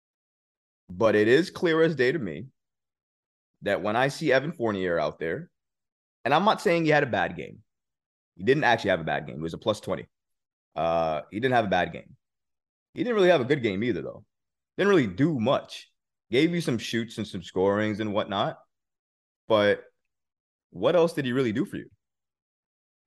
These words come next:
And his shots don't look, uh, as good this time around 'cause, you know, he's kinda shooting them weirdly. I think he shot a, uh, three-pointer when he wasn't square to the basket.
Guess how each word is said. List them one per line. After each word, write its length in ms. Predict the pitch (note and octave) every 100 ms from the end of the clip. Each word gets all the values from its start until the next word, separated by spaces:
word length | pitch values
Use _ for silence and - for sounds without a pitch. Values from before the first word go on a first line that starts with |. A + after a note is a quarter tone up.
| _ _ _ _ _ B2+
And 100 | C3
his 140 | A#2
shots 560 | - F#3+ D#3+ - - _ _ _ _
don't 220 | - C#3+
look, 220 | B2+ D#3+ - _ _ _ _ -
uh, 380 | F#2 F2+ F2 D2+
as 260 | - G#3 E3
good 300 | A2 F#2+ D2+ _ _ _ _ _ -
this 200 | F#2+ C#3
time 220 | C3 G#2
around 240 | F2+ F2 A2+
'cause, 300 | G#2+ F2 -
you 80 | G2+
know, 100 | E2+
he's 140 | G2+
kinda 180 | - B2+
shooting 220 | - C3
them 140 | G2 E2+
weirdly. 400 | A#2+ G#2+ E2+ F#2
I 40 |
think 140 | C3+
he 80 | B2
shot 380 | G2+ A2+ A2+ - - _ _ -
a, 460 | F#2+ F#2+ F2+ F2 D#2+ _ _ _ _ -
uh, 200 | F2 E2
three-pointer 500 | C#3+ D3+ A2 F#2 F2+
when 100 | F#2
he 80 | G2
wasn't 240 | G#2+ G2
square 300 | - A2+ A2
to 80 | G2
the 80 | E2+
basket. 440 | F#2 G2 D#2+